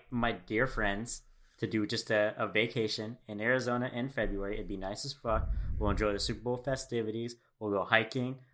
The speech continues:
We'll do ayahuasca, all that. And then we'll just do a Super Bowl party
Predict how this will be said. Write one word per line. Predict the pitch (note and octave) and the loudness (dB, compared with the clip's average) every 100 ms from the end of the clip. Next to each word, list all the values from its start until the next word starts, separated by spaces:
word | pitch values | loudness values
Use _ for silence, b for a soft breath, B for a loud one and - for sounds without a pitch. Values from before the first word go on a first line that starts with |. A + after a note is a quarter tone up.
| - - | 2 4
We'll | G#2+ | 4
do | G#2 G#2+ | 4 8
ayahuasca, | G#2+ B2 A#2+ A#2 - B2 A#2 - - - | 8 8 4 2 0 -4 -6 -8 -20 -2
all | A2+ A#2+ A#2+ | 6 8 8
that. | A2 G#2+ G#2+ - _ _ | 6 4 2 -4 _ _
And | A2+ A2+ | -2 0
then | A#2+ A#2+ | 0 0
we'll | B2 | 0
just | B2 | -2
do | D3 | 2
a | C#3+ | 2
Super | - - | 2 2
Bowl | - A2+ | 2 0
party | - A2+ A2 A#2 | 2 2 2 -2